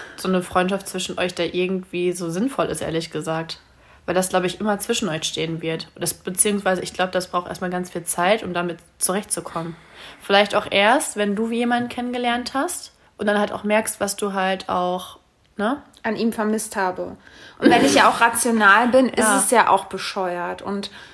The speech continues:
Speaker 2: habe ich ja danach auch so oft gesagt, dass da halt so viele Sachen auch waren, die nicht gestimmt haben, ne? Man redet sich ja dann auch alles gut und ist
Speaker 1: Mhm.
Speaker 2: verliebt und bla.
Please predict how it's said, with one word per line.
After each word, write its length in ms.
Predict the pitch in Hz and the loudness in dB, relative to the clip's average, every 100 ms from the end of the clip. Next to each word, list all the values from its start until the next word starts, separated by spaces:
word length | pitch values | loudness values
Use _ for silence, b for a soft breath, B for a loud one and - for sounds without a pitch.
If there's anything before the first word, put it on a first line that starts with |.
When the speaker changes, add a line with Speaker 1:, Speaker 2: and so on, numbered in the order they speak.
| B 220 | B 0
Speaker 2:
habe 140 | 214 | 2
ich 80 | 233 | 2
ja 100 | 214 | 2
danach 300 | 208 208 - | 2 0 0
auch 100 | 214 | -2
so 160 | - - | -2 -2
oft 280 | 214 - | -2 -4
gesagt, 500 | - 185 196 220 233 | -10 -2 0 0 -2
dass 160 | 220 - | -8 -10
da 160 | 202 196 | -8 -8
halt 160 | 190 | -8
so 80 | 220 | -8
viele 320 | 202 208 202 | -8 -6 -4
Sachen 300 | 196 202 208 | -2 -4 -4
auch 180 | - 185 | -6 -4
waren, 220 | 185 202 | -4 -2
die 80 | 190 | -2
nicht 260 | 220 - - | -2 -2 -8
gestimmt 520 | - - 180 180 - | -8 -6 -6 -6 -4
haben, 240 | 175 175 | -4 -4
ne? 180 | 180 202 | -4 -2
Man 220 | 214 185 | 0 -2
redet 280 | 175 208 208 | -4 -4 -4
sich 200 | - - | -6 -6
ja 60 | 202 | -4
dann 160 | 185 | -2
auch 120 | 185 - | -2 -2
alles 320 | 185 190 - | -4 -4 -6
gut 260 | 254 240 | -6 -6
und 120 | - 190 | -6 -6
ist 140 | 208 | -4
Speaker 1:
Mhm. 40 | |
Speaker 2:
verliebt 400 | 196 190 190 190 | -2 0 0 -2
und 180 | 196 180 | -6 -6
bla. 360 | 202 202 202 | -2 -2 -2